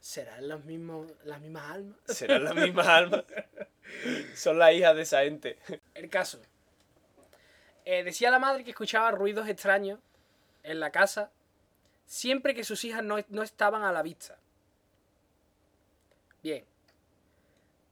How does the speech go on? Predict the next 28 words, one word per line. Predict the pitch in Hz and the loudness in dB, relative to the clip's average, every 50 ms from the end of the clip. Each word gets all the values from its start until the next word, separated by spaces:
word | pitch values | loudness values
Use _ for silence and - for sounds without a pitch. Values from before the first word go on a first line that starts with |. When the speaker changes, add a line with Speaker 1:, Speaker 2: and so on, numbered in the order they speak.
| _ - | _ -4
Speaker 1:
Punto | 226 269 269 262 277 269 | -2 -2 2 4 4 4
número | 254 240 233 214 202 185 | 6 6 6 6 6 6
uno. | 165 147 135 123 - _ _ _ _ _ | 4 0 -6 -12 -18 _ _ _ _ _
Puede | - 233 262 302 | 6 10 10 10
ser | 294 - 262 | 10 8 4
que | 233 233 | 4 6
las | 220 208 | 6 4
niñas | 214 220 208 202 | 4 2 0 0
estén | 190 - 208 202 | 0 0 0 0
dando | 196 190 190 180 | 0 2 0 0
por | 170 170 165 | -4 -4 -4
culo, | 165 247 277 302 311 285 - _ _ _ _ _ - - - 254 214 208 190 | 0 4 6 6 6 4 2 _ _ _ _ _ -16 -8 -4 -2 0 0 2
no | 185 208 226 | 4 4 4
se | - 247 | 4 2
le | 220 | 2
ocurrió. | 208 190 196 175 165 139 131 _ _ _ _ - _ _ _ _ - 320 302 294 - 226 | 2 0 -2 -6 -6 -8 -12 _ _ _ _ -20 _ _ _ _ -4 -2 -2 -2 -2 6
No | 214 262 277 | 10 10 10
se | 277 285 | 10 8
le | 269 | 4
ocurrió. | 226 226 208 185 175 175 - _ - | 4 2 -2 -4 -4 -6 -10 _ -10
Speaker 2:
<laughs> | - 208 - - - 359 359 311 - _ - 196 196 - | -8 -6 -6 -2 0 2 2 2 0 _ -20 -20 -16 -6
Puede | - 185 190 190 | -2 0 0 2
ser | - 214 196 | 4 4 4
las | 185 185 | 4 4
cañerías, | - 185 175 160 160 160 190 226 254 269 - - - | 4 4 2 2 2 0 4 4 6 6 4 2 0
que | - 175 | 0 2
las | 160 156 156 - | 2 2 2 0
tenga. | 175 160 160 165 170 180 | -2 -4 -2 -2 -2 -2